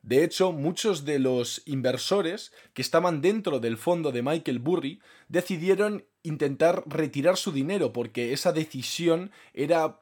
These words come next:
completamente radical y nadie había hecho algo así en otros momentos.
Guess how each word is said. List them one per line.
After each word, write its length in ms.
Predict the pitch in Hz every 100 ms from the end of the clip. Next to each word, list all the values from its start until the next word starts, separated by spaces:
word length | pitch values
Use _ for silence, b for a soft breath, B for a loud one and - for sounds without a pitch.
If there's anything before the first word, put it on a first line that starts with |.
| _
completamente 1000 | - 123 120 160 170 170 175 - 180 214 - _
radical 840 | - - 123 117 107 196 170 98 b b b
y 320 | 127 120 - b b -
nadie 460 | 135 202 196 131
había 260 | 117 131 135
hecho 280 | 131 - 123
algo 220 | 127 120
así 380 | 120 - 151 -
en 120 | 120
otros 320 | 139 135 127
momentos. 680 | 110 107 165 160 - - -